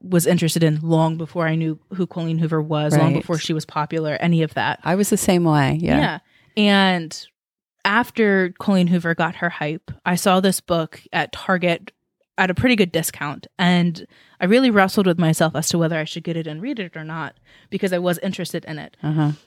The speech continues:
Speaker 1: And I finally decided to pick it up and read it because I needed to allow myself to judge a book by the book, not by the author.
Speaker 2: Yeah.
Speaker 1: And this probably was a circumstance where my gut reaction was probably right.
Speaker 2: Off.
Speaker 1: Uh,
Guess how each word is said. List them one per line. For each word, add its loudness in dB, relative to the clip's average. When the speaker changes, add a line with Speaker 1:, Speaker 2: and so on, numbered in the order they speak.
Speaker 1:
And 4
I 4
finally 4
decided 2
to -8
pick 0
it 2
up 0
and 2
read 0
it 0
because -2
I 4
needed 2
to 4
allow 2
myself 0
to -4
judge 2
a 2
book 0
by 0
the -8
book, -6
not -8
by -2
the -6
author. -4
Speaker 2:
Yeah. -4
Speaker 1:
And 2
this 0
probably 2
was 4
a 4
circumstance 0
where -6
my -2
gut -8
reaction -10
was -16
probably -14
right. -4
Speaker 2:
Off. -12
Speaker 1:
Uh, -8